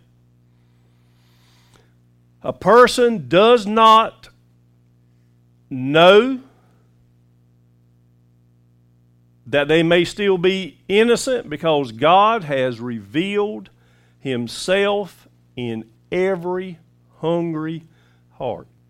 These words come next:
They can't, that's when you're trying to be ignorant. But once that revelation within your heart is revealed, your age of innocence is over.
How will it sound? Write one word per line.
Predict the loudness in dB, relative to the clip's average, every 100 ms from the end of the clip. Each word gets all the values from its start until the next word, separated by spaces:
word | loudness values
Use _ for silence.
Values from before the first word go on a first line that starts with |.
| -16
They | -16
can't, | -14 -8 -4 -4 -8 _ -4
that's | -2 -2
when | -4 -6
you're | -6
trying | -4 -2 -2
to | -4
be | -6 -8 -10 _ _ _ _ _ -12
ignorant. | -8 -8 -12 -20 -20 _ _ _ _ _
But | -2
once | 2 4 4 0
that | 2 4 4 -2 _ _ _
revelation | -2 2 4 4 4 2 0 -4
within | -4 -2 0 0
your | 2 2 2 2
heart | 0 2 0 -2
is | -4 -2
revealed, | -2 -4 -4 -2 0 -2 -2
your | -6 -2
age | -2 -2 -4
of | -4
innocence | -2 -2 -6 -10 -12 -14
is | -10 -8 -2
over. | 0 0 -4 -14